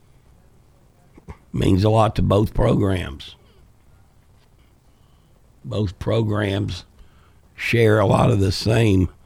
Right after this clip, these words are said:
philosophies, and then they play a good non-conference schedule. Um, Western Kentucky only three and six, though. But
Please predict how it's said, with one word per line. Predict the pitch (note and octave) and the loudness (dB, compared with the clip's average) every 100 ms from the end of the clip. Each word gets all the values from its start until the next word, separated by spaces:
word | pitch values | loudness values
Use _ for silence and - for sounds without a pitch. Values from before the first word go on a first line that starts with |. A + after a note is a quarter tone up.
| - - - _ - | -20 -20 -20 _ -8
philosophies, | - A2+ G#2+ B2 - - - - F2 | -4 2 2 2 -2 -2 0 0 0
and | F#2 | 0
then | F#2 F2+ G2 A#2 - _ _ _ _ _ | 0 -2 -4 -10 -12 _ _ _ _ _
they | - F2 | -8 -4
play | - G#2 | -2 0
a | F#2 | 0
good | G#2+ G#2+ | 0 0
non-conference | G2+ A2+ A2 - A2 A#2 - A2+ | 2 0 0 0 0 2 0 -2
schedule. | - G#2+ G#2+ G#2+ C#3 C#3 - _ _ _ _ _ _ _ _ _ _ _ _ _ _ _ _ _ _ _ _ - | -4 0 0 2 0 -2 -6 _ _ _ _ _ _ _ _ _ _ _ _ _ _ _ _ _ _ _ _ -10
Um, | F#2 F#2 - - - _ _ _ _ _ _ _ _ - | -8 -8 -12 -18 -20 _ _ _ _ _ _ _ _ -10
Western | A2 G2+ F#2+ - | -6 -4 -2 -2
Kentucky | F#2+ B2+ A#2+ - G2+ | 0 2 2 0 -2
only | G2 B2+ G2+ | 2 2 2
three | - G2+ G2 | 0 0 0
and | F2+ F2+ | 0 -4
six, | - G2 - - | -4 -4 -4 -12
though. | - - - - _ _ _ _ _ _ - - - - - - - - - - - - - - | -16 -14 -16 -18 _ _ _ _ _ _ -20 -16 -14 -14 -14 -14 -14 -14 -14 -14 -14 -14 -14 -12
But | - - - | -8 -8 -8